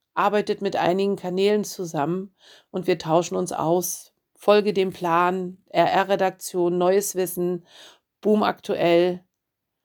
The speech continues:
Handel in Spiritualität. Ich hoffe, ich habe keinen vergessen. Ansonsten möge er mir verzeihen.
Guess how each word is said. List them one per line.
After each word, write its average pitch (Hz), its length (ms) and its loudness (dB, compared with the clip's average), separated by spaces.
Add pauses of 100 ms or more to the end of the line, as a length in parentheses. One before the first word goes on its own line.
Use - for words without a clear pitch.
(400)
Handel 180 320 2
in 185 100 -2
Spiritualität. 175 1000 -2
Ich - 140 -10
hoffe, 180 180 -6
ich 165 160 -10
habe 165 200 -6
keinen 165 280 -8
vergessen. 165 680 -12 (920)
Ansonsten 170 540 -6
möge 156 240 0
er - 100 -2
mir 160 200 -2
verzeihen. 156 720 -12